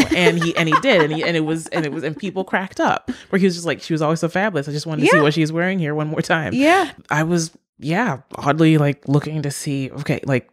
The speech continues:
Speaker 1: funeral fashion for everybody else, like, you know, and how would I, what would I wear?
Speaker 2: Yeah.
Speaker 1: You know, like, and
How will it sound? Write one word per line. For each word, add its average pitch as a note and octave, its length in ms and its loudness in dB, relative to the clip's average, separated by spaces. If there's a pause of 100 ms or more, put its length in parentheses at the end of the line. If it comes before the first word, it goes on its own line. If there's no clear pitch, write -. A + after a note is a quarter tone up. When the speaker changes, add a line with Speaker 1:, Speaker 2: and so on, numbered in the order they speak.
Speaker 1:
funeral D#3 400 2
fashion C3+ 420 -2
for C3 220 -4
everybody C3 500 -2
else, E3+ 360 4
like, C#3 160 -6
you C3+ 80 -4
know, B2 260 -2
and B2 240 -4
how B2 240 0
would B2 140 0
I, A#2+ 340 -2 (320)
what C#3+ 160 4
would D3+ 100 2
I A#3 100 -6
wear? - 260 -12 (180)
Speaker 2:
Yeah. D#3+ 300 -2
Speaker 1:
You C3 120 -8
know, C3 260 -4
like, C3 440 -6
and B2 380 -2